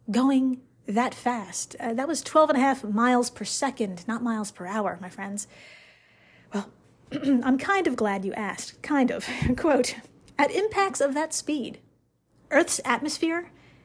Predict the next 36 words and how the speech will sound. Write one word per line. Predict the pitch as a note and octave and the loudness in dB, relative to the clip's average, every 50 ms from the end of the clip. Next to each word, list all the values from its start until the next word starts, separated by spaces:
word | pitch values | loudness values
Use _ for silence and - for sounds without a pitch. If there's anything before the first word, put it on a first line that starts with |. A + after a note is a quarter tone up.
| _ - | _ -4
behaves | - A#3+ G#3+ - C4 C#4 C#4 C4+ A#3+ A3+ - | -2 -2 0 2 4 4 4 4 2 2 0
like | A3+ A3 G#3+ - | -2 -2 -2 -4
water. | F3 F3+ G3+ A3+ G#3+ - - - - - _ _ _ _ _ _ _ _ _ _ _ _ _ _ - | -8 -6 -4 -4 -4 -4 -6 -12 -14 -18 _ _ _ _ _ _ _ _ _ _ _ _ _ _ -8
Smaller | - - - A#3 B3+ C4 C4 C4 B3+ | -4 0 4 6 6 8 8 6 6
rocks | A#3+ A#3 A#3 C4+ C4 - - | 6 4 4 2 0 -4 -6
called | - - G#3+ G#3 G3+ G3+ | -2 0 2 2 2 4
meteors | A#3 C4 C4 C4 B3+ B3 B3 B3 - | 4 4 6 6 6 6 6 4 2
hit | - D4+ - | -2 -4 -2
the | - D#4 C#4+ | 0 2 2
atmosphere | C4+ B3 C#4 - - - C4+ C4 A#3+ | 2 2 0 -4 -4 0 0 2 2
like | G#3 G#3 G3+ - - - - - | 2 0 -2 -6 -12 -20 -12 -6
pebbles | - D#4 D4 D#4 D4 C4 | -2 0 0 0 0 2
into | C4 A#3 A3+ A3 G#3+ | 2 0 2 2 0
a | F#3+ | -2
pond. | - - F3 E3+ F3 - - G#3+ - - - - - - - - - _ | -2 -6 -8 -8 -8 -8 -10 -14 -18 -20 -20 -20 -20 -20 -20 -20 -14 _
They | - G3 F#3+ | -4 -4 -2
decelerate | F3+ F#3+ F#3+ - - - B3 B3 B3 B3 A#3 A#3+ A#3 | -2 -4 -4 0 4 6 8 10 10 10 8 8 6
rapidly | A3+ A3+ A3 A3 A#3 A3 A3+ A3+ A3+ G3+ | 6 4 4 4 2 2 4 4 4 4
at | F#3+ - | 2 0
high | - F#3+ G3 | -2 -2 0
altitudes, | G3+ G#3+ A3+ - A3+ - A#3+ A#3 A3+ A#3 A3 G#3+ - | 0 0 0 -2 -4 0 2 2 4 2 2 0 -4
either | G#3 F#3+ F3 E3+ | -8 -8 -8 -8
burning | F3 G3+ G3 F#3+ F#3+ F#3+ | -4 -4 -4 -2 -4 -4
away | F#3+ F#3 A3 B3 B3+ B3+ B3+ C4 C4 C4 C4 - | -2 2 4 6 6 6 6 4 2 0 -2 -2
in | A3+ G#3+ | -2 -2
their | G3+ F#3 | -2 -2
friction | G3 - - E4 D#4 - - D4+ C#4 | -6 -6 -6 -4 -4 -2 -2 0 2
with | A#3+ G#3+ - | 2 2 0
the | G3 - | -2 0
air | - B3 B3 B3 B3 B3+ B3 - - - - - - - | 2 4 6 6 6 4 2 0 -12 -20 -20 -10 -2 2
or | B3 A#3+ | 4 4
decelerating | A#3 C#4+ C4 - - D4+ D4+ D4 C#4+ C#4+ C#4+ D4 D4 D4+ C#4 | 4 4 0 2 2 4 4 4 4 4 2 0 -2 -4 -6
to | - - | -4 -4
their | G3 F#3 F3+ | -2 -2 0
low | F#3+ A3 A#3 A#3+ | 2 4 4 4
altitude | A#3 A3+ A3 A3 - G#3+ - - A3 G#3+ G#3 - | 4 2 0 0 -2 -6 -4 -4 -2 -2 -2 -4